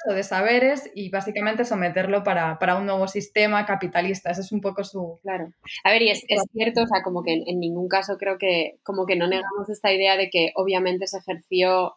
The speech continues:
Speaker 2: eh, bueno, con lo que tú comentabas, esta idea de la demonología y las posesiones también fueron,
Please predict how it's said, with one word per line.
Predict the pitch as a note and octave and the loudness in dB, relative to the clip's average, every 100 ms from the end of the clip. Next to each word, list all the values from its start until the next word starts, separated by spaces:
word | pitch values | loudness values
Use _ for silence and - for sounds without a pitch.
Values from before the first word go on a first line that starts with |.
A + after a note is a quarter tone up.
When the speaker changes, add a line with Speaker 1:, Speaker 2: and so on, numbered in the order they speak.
| - | -2
Speaker 2:
eh, | E3+ D#3+ D#3+ D#3+ - _ _ _ | 0 2 0 -2 -6 _ _ _
bueno, | G3 F3+ | 0 2
con | F3 | 2
lo | E3 | 0
que | |
tú | D#3+ F#3 | -4 -4
comentabas, | G3 F#3 F#3+ F#3+ F3 | -2 0 2 2 0
esta | F3 F3+ | -4 -2
idea | F3+ F#3 | 0 2
de | F#3 | 2
la | F3 | 0
demonología | E3+ E3+ E3 E3+ F3 F3+ | 0 -2 -2 -4 -6 -2
y | |
las | F#3 - | -2 -4
posesiones | F#3 F3+ F#3 F#3 F#3+ F#3 | -12 -8 0 0 2 -2
también | F3+ E3+ F3 F3 | -2 -2 -4 -2
fueron, | F3+ F3+ F#3 F#3 F3+ | 0 2 0 -2 -6